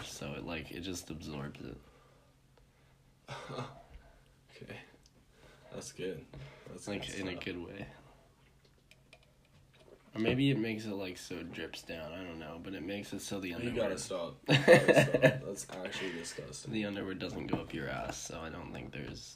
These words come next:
Speaker 1: I don't have poo in my underwear.
Speaker 2: Yeah, I, I'm,
Speaker 1: I
Speaker 2: I'm,
Speaker 1: don't,
Speaker 2: I'm not too worried about
Speaker 1: I
Speaker 2: getting
Speaker 1: don't,
Speaker 2: shit on my
Speaker 1: I
Speaker 2: dick.
Speaker 1: don't poo my pants.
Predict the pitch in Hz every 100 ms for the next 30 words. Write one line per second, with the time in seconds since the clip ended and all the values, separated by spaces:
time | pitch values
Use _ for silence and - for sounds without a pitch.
0 | - 80 87 - 69 - - - - -
1 | - - 120 113 - - - 101 101 -
2 | 95 98 101 - 92 107 95 85 104 101
3 | 101 - 104 98 92 87 90 87 101 87
4 | 87 - - - - - - - - -
5 | 71 87 60 - - - 50 -